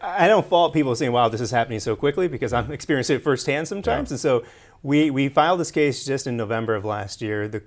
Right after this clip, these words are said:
Speaker 1: court had a hearing on March fifteenth, and then on April seventh, it decided, the district court in Amarillo, Texas, the federal court down there, decided in favor of our entire claim, all our claims, and ruled that the drug was unlawfully approved, and all the subsequent actions to remove those basic safeguards were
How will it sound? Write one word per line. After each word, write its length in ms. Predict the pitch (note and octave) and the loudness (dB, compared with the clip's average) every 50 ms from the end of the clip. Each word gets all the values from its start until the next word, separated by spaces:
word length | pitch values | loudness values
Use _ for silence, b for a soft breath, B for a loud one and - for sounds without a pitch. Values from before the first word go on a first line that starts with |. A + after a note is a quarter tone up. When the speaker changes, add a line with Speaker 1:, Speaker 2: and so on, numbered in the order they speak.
| _ _ _ | _ _ _
Speaker 1:
court 280 | - - C#3+ C#3+ C3 | -6 -4 -4 -2 -2
had 140 | B2+ B2 A2+ | -2 -2 -2
a 60 | G#2+ | -2
hearing 360 | G2 - C#3 C3+ C3+ C3+ C3 | -4 -4 -4 -2 -2 -2 -2
on 120 | B2 A2 A2 | -4 -6 -6
March 300 | A2 G#2+ G#2 G#2 - - | -6 -6 -6 -6 -8 -10
fifteenth, 580 | - G2+ - _ - E3 D#3 D3 D3 D3 B B B B B B B B | -12 -12 -12 _ -6 -4 -2 -2 -4 -6 B B B B B B B B
and 120 | C3+ A2+ | -6 -4
then 160 | A#2 A2 A2 | -2 -2 -2
on 120 | G#2+ G#2+ A#2+ - | -4 -6 -4 -2
April 260 | B2+ C3 - C#3+ B2+ | -2 -2 -2 -4 -6
seventh, 400 | - - C3+ B2 A#2+ A#2+ A#2+ - | -4 -4 -4 -4 -4 -6 -8 -8
it 80 | G#2+ | -8
decided, 600 | G#2 A#2 G2+ - B2+ A2+ A2 G#2 G2+ G2+ A#2 A2+ G#2 | -6 -6 -4 -2 0 0 0 0 -2 -4 -6 -8 -10
the 60 | A2 | -6
district 300 | A#2 D3+ C#3+ - C#3+ - | -4 -4 -2 -2 -4 -4
court 220 | - C#3 B2 A2+ | -2 -2 0 0
in 80 | A2 A2 | 0 -2
Amarillo, 380 | A2 A2+ A2+ A2+ A2+ A2 G#2+ G#2 | -2 -2 -2 -2 -2 -2 -2 -4
Texas, 380 | - A#2 G#2 F#2+ - G#2+ - | -4 -4 -4 -4 -6 -10 -12
the 60 | - | -12
federal 260 | - - A2+ A#2 A2+ A2 | -10 -8 -6 -6 -6 -6
court 260 | - C3 A2 G#2 - | -4 -4 -4 -4 -2
down 180 | B2 G#2+ G#2+ | -4 -4 -2
there, 160 | G#2 G#2+ G#2+ G#2 | -2 -4 -4 -4
decided 500 | G2+ - - C#3 B2 A#2+ A#2+ A2+ A2+ - - | -6 -4 0 0 2 2 2 -2 -4 -4 -8
in 160 | A#2 A2 G#2+ | -8 -8 -8
favor 380 | F#2 - C#3 C3+ C3 B2 B2 A#2 | -4 0 0 0 2 2 2 2
of 80 | A2 | 2
our 220 | A2+ A2 A2 A2+ A#2 | 2 0 0 -2 -4
entire 440 | - A#2+ A#2 B2+ A#2+ A#2 A#2+ A2+ | -6 -8 -2 0 0 2 2 0
claim, 460 | G#2 - - C3+ A#2 A2+ A2+ A2 A2+ - | -2 -4 -8 -8 -6 -6 -6 -8 -8 -6
all 140 | A#2 A#2 A2+ | -4 -4 -2
our 120 | A2+ G#2+ | -2 -4
claims, 440 | F#2+ - B2+ A2+ A2 G#2+ G#2+ - B B B B B B B - | -6 -6 -6 -6 -4 -6 -8 -10 B B B B B B B -6
and 260 | D3 C3 B2+ B2+ A#2+ | -4 -2 -2 -2 0
ruled 240 | C3 C3+ C#3 C#3 B2 | 0 0 0 2 0
that 140 | B2 A#2 A#2 | 0 -2 -2
the 60 | A#2+ | -4
drug 200 | G#2 A#2 A2+ G#2+ | -2 -2 -2 0
was 140 | G#2+ G#2+ - | -2 -2 -4
unlawfully 520 | A#2+ G#2 A2 A#2+ B2+ C#3 C3+ - C#3+ C3 | -4 -4 -2 0 0 0 0 0 0 0
approved, 380 | A#2+ B2 - B2 A2+ A2 G#2 A#2 | 0 0 -2 -6 -4 -4 -4 -6
and 120 | G#2+ A2+ - | -8 -10 -8
all 220 | - C3+ C3+ C#3+ C#3 | -6 -4 -4 -2 -2
the 100 | C#3 B2 | -4 -4
subsequent 440 | - C3+ B2 - - A#2+ A2+ A2+ | -4 -6 -6 -6 -6 -6 -6 -4
actions 400 | A2+ G#2+ G#2+ G#2+ - A#2+ G#2+ - | -4 -4 -6 -4 -6 -6 -6 -6
to 120 | - - B2 | -10 -12 -12
remove 360 | A2+ G#2 A2+ A#2+ C3 B2+ A#2 | -10 -8 -6 -6 -6 -4 -4
those 160 | B2 A#2 G2+ | -4 -4 -4
basic 340 | G#2 C3 A2+ A2+ - A#2+ - | -4 -6 -6 -6 -8 -10 -10
safeguards 500 | - B2+ A2 G#2+ G#2 - A2+ G#2 G#2 - | -6 -6 -6 -6 -4 -6 -8 -8 -8 -10
were 140 | C3 C3+ | -12 -12